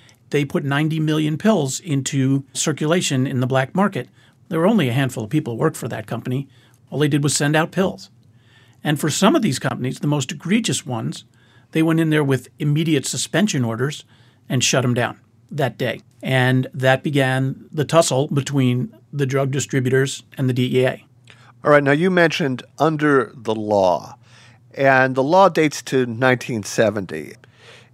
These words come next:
Speaker 2: It says that distributors and pharma companies and retailers are responsible to be vigilant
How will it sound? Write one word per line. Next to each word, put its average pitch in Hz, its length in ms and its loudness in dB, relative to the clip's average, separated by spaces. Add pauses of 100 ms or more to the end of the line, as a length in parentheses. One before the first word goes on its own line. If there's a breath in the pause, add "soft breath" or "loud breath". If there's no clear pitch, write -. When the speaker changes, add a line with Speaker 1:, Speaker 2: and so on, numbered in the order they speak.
(140)
Speaker 2:
It 131 200 0
says 143 540 2
that 120 500 0
distributors 151 720 2
and 117 260 0
pharma 139 340 2
companies 117 720 -2 (480 soft breath)
and 185 220 6
retailers 113 720 2 (120)
are 117 240 4
responsible 156 600 0
to 139 260 -4
be 127 180 -4
vigilant 147 760 2